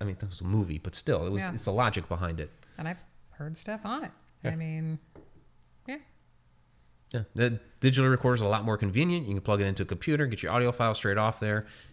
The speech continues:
Speaker 1: and, um, you, you clip it and share with people and, you know, put it into your video and, and all that great stuff. Um, it's a lot easier to use. Uh, but so, but a lot of people do swear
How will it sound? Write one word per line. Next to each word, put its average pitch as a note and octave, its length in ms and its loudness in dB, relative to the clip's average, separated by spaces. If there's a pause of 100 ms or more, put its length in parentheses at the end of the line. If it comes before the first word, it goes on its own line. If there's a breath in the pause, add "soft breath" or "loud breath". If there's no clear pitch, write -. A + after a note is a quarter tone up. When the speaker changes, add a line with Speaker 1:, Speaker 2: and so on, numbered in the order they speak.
(120)
Speaker 1:
and, F#2+ 480 0
um, F2 380 -2 (400)
you, E2+ 260 -12
you G2 120 -4
clip - 320 -2
it G#2 180 2
and F2 260 -6
share G#2 200 2
with G2+ 180 0
people F#2+ 560 0
and, E2 420 -4 (160)
you E2+ 160 -4
know, D#2+ 120 -4 (100)
put F2+ 200 -4
it F2 40 -4
into E2+ 220 -6
your D#2 80 -4
video B2 340 6
and, G2 220 0
and A2 100 -2
all F#2+ 220 -2
that F2 200 -4
great D2+ 220 -8
stuff. - 320 -10 (560 loud breath)
Um, F2+ 480 -2 (440)
it's - 180 -6
a G2+ 40 2
lot F#2+ 180 0
easier F2+ 280 -4
to E2 80 -6
use. E2+ 380 -6 (760)
Uh, E2+ 240 -4
but F#2 200 -4
so, - 160 0
but G2+ 200 2
a F#2+ 40 2
lot F#2+ 180 2
of - 60 -4
people G2 160 -2
do F#2 100 -6
swear F#2 380 -2